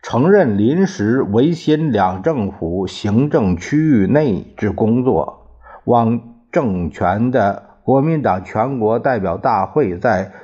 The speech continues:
青岛、上海或广州举行。三、同意使用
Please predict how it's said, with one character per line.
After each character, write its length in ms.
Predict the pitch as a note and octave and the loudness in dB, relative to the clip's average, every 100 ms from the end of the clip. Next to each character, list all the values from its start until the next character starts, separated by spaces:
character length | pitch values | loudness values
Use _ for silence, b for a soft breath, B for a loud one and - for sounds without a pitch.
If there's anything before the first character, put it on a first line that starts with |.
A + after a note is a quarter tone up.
| B | B
青 360 | - C#3+ C#3 B2 | -8 -2 0 2
岛、 220 | F2+ G2 | 0 -2
上 360 | - D3+ G#2 | -2 0 0
海 280 | F2 E2 F#2+ | -4 -4 -4
或 460 | A2 C3+ G2 - _ - | 0 0 0 -6 _ -4
广 380 | G#2+ F#2+ F2+ | 0 0 -2
州 260 | A2 D3 D3 | -2 0 -2
举 200 | - F2+ | -4 -6
行。 340 | F#2 F2+ A#2 A#2 B | -4 -4 -6 -10 B
三、 480 | - - A2+ A#2 A#2 B B _ | -8 -2 0 0 -6 B B _
同 380 | - G#2 A#2 E3+ | -4 0 2 2
意 240 | F#3 B2 | 4 2
使 240 | E2 - F#2 | 0 0 2
用 320 | A#2+ A2+ | 2 0